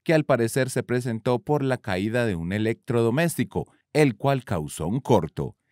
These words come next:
En los reportes del cuerpo de bomberos se encontró una problemática a la hora de movilizarse al lugar de los hechos y fue el cierre de vías centrales y un sinnúmero de vehículos que obstaculizan en muchos sectores el tránsito vehicular.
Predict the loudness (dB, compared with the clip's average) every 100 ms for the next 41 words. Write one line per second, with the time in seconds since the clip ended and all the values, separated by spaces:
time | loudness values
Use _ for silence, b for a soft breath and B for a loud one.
0 | _ 2 4 4 2 2 2 2 2 0
1 | -2 0 0 2 2 2 2 0 0 0
2 | -2 -4 -4 -4 -2 -2 0 -2 0 0
3 | 0 0 -2 -4 -2 -2 0 0 0 0
4 | 0 0 0 -2 -2 -2 -2 -2 -2 0
5 | -2 0 -2 -2 -2 -2 -2 -4 b b
6 | -6 -2 2 4 2 2 2 2 0 0
7 | 0 -2 -2 -2 -4 0 0 2 -2 -2
8 | -6 -2 -2 -2 -2 -2 0 -2 0 0
9 | -2 -2 -4 0 -2 -2 -4 -6 -4 -2
10 | -2 -2 -2 -2 -2 -2 -2 -2 -4 0
11 | 2 2 0 b b 0 0 2 2 2
12 | 0 0 2 4 4 2 0 2 2 0
13 | -8